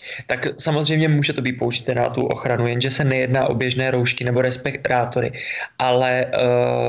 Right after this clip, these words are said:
jde o ochranný prostředek, který používá například i americká armáda. Mají to být, pokud to, eh, chá-, jestli jsme to pochopili správně, eh, celo-, eh, obličejové masky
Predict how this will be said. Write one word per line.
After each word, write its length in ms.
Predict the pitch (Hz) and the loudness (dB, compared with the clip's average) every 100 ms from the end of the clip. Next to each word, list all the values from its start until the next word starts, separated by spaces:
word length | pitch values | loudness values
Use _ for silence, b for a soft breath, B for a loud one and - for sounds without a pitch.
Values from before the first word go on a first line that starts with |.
| 123 123 120 | 0 0 -2
jde 200 | 123 143 | -2 -2
o 120 | - | 0
ochranný 440 | - 135 160 147 156 | 2 2 0 0 0
prostředek, 580 | 156 135 - 135 135 - | 0 -2 -2 -2 -4 -4
který 180 | 131 | -4
používá 420 | 135 135 127 131 135 | -2 -2 0 0 0
například 400 | 131 143 143 147 | -2 -2 -2 0
i 80 | |
americká 520 | - 139 139 139 - 135 | 0 -2 -2 -4 -4 -2
armáda. 460 | 135 135 143 139 - B 127 | -2 -2 0 -2 -4 B -6
Mají 220 | 131 131 151 | -2 0 0
to 180 | 185 | 0
být, 280 | 131 131 131 | 0 -2 -4
pokud 200 | - 131 127 | -6 -6 -6
to, 200 | 147 143 - | -4 -2 2
eh, 260 | 127 127 | 2 0
chá-, 340 | 135 139 - 131 | 0 -2 -2 -4
jestli 240 | - 139 139 | -4 -2 0
jsme 240 | 147 143 | 0 0
to 100 | 143 | 0
pochopili 600 | 131 131 - - 139 143 | -2 -4 -4 -6 -2 0
správně, 400 | 139 135 131 135 131 | 0 0 0 0 -4
eh, 460 | - - - - 131 131 131 131 131 | -8 -10 -4 2 4 4 4 2 0
celo-, 720 | - 165 165 170 165 170 - | 0 4 4 4 4 2 0
eh, 40 | - 127 131 131 143 | 2 4 4 2 2
obličejové 520 | 139 151 156 151 147 | 2 2 2 2 2
masky 540 | 139 131 - - 127 | 0 0 -2 -2 -4